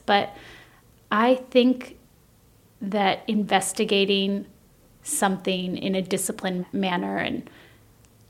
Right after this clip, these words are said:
learning a new way of talking about it forces you to pay attention and slow down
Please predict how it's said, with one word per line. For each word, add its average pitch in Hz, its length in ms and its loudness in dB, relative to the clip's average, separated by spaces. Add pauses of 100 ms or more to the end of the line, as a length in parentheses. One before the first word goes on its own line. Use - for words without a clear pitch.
(160)
learning 208 540 2
a 208 80 2
new 196 240 2
way 185 160 4
of 180 160 -4
talking 190 440 0
about 180 340 -2
it 185 180 -4
forces 220 480 -2
you 202 80 2
to 190 80 0
pay 202 240 -4
attention 240 720 4
and 214 160 2
slow 196 360 2
down 190 460 -2